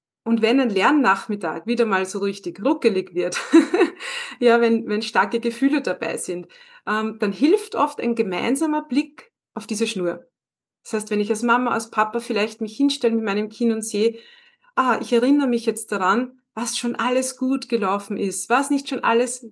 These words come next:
gut läuft.“ Und das hilft irrsinnig. Also ich, ich rate jeden, versucht es mal aus. Vor allem hat man dann echt nach ein, zwei, drei, vier Monaten schon so viele tolle Sachen da oben hängen, die man oft einfach vergisst, dass das auch passiert ist, ja,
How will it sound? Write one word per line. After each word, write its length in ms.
gut 240
läuft.“ 640
Und 180
das 140
hilft 460
irrsinnig. 760
Also 180
ich, 340
ich 280
rate 300
jeden, 440
versucht 420
es 260
mal 180
aus. 380
Vor 160
allem 240
hat 200
man 140
dann 140
echt 280
nach 200
ein, 280
zwei, 280
drei, 280
vier 180
Monaten 480
schon 180
so 260
viele 240
tolle 220
Sachen 360
da 80
oben 160
hängen, 260
die 140
man 140
oft 260
einfach 260
vergisst, 640
dass 160
das 160
auch 200
passiert 400
ist, 240
ja, 240